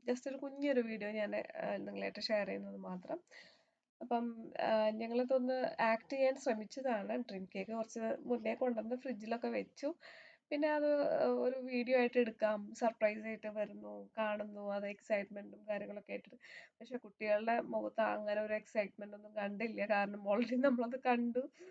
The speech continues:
അത് കഴിഞ്ഞിട്ടല്ലേ വീണ്ടും. അപ്പൊ ആക്ടിങ് ഒന്നും കറക്റ്റ് ആയിട്ട് വന്നില്ല. അപ്പൊ ഞങ്ങളത് അമ്മാസ് ബേക്കറിയിൽ നിന്നാണ് വാങ്ങിച്ചത്. ഹാഫ് കെ ജിയുടെ ഒരു,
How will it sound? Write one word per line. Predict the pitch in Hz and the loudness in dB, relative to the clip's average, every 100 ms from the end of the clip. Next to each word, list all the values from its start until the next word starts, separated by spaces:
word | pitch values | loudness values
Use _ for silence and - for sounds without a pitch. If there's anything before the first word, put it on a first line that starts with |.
| 349 330 _ _ | -20 -20 _ _
അത് | 233 277 | 0 2
കഴിഞ്ഞിട്ടല്ലേ | 269 254 240 254 240 | 4 2 4 4 4
വീണ്ടും. | 220 202 202 | 2 0 -2
അപ്പൊ | 208 233 | 0 2
ആക്ടിങ് | 233 226 247 - 285 294 | 4 2 0 0 0 2
ഒന്നും | 247 240 233 - | 0 -2 -2 2
കറക്റ്റ് | 220 226 254 | 2 2 0
ആയിട്ട് | 247 254 | 2 2
വന്നില്ല. | 240 208 233 247 196 247 - _ _ _ _ | 0 2 0 0 -2 -8 -10 _ _ _ _
അപ്പൊ | _ 226 | _ 0
ഞങ്ങളത് | 247 247 233 233 | 2 4 2 2
അമ്മാസ് | 226 220 214 247 - | 0 0 0 0 -2
ബേക്കറിയിൽ | 226 226 233 | -6 -6 -6
നിന്നാണ് | 233 233 214 | -2 0 0
വാങ്ങിച്ചത്. | 202 190 190 208 | 0 -2 -2 -2
ഹാഫ് | 220 196 - 208 | -2 -4 -8 -12
കെ | |
ജിയുടെ | 202 196 208 | -12 -12 -12
ഒരു, | 202 196 - | -10 -8 -6